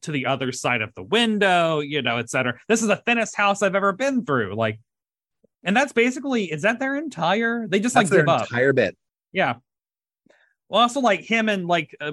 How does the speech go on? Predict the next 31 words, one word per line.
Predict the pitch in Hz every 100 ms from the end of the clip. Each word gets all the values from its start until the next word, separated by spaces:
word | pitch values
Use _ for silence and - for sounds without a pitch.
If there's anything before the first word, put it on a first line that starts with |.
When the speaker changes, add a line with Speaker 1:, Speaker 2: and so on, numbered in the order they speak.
| 143
Speaker 1:
Paul | 190 196 190 160
and, | 156
uh, | 139 123 120
Arthur | 170 214 220 185
and | 147 160
Sam, | - 180 165 165
like, | 143 139
also | 147 135 131
kinda | 127 120
tag | 147 127 131
team | 131 117 110 110
and | 113
with | 110
messing | 113 110 - 98
with | 104
them, | 110 110
and | 110
they're |
like, | 107 104
"We | 156
always | 127 120 113
did | 107
make | 101
a | 113
good | 101 -
team," | 117 95 - _ _ -
which | 269 -
they | 370
Speaker 2:
Yeah, | 226
which, | 247
Speaker 1:
did. | 285 285